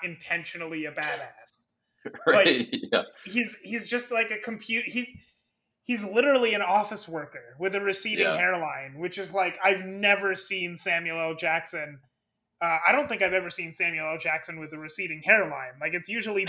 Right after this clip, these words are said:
Speaker 1: bald,
Speaker 2: <laughs>
Speaker 1: he's got a bunch of hair. But, like,
Speaker 2: Yeah.
Speaker 1: I've certainly never seen him as an office worker.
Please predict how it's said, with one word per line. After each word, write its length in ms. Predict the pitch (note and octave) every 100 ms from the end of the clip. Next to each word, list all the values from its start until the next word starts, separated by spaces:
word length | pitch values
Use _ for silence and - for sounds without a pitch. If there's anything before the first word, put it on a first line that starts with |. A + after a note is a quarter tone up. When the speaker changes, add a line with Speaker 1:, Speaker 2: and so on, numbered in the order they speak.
| F#3
Speaker 1:
bald, 320 | F3 F3+ F3 _
Speaker 2:
<laughs> 80 | _
Speaker 1:
he's 140 | D3+
got 160 | E3+ D#3+
a 40 | D#3
bunch 220 | E3 D#3+
of 80 | D#3
hair. 360 | F3 D3+ C3+ - _ _ _ -
But, 180 | G#3
like, 140 | F#3+ F3+
Speaker 2:
Yeah. 140 | D3+ - _ F#3
Speaker 1:
I've 80 | F3
certainly 500 | - B3 D#4 G#3 F3+
never 280 | E3 E3 D#3+
seen 200 | - F3
him 120 | E3
as 100 | D#3+
an 80 | D#3
office 380 | G#3 F#3 E3+
worker. 340 | D3+ C#3 E3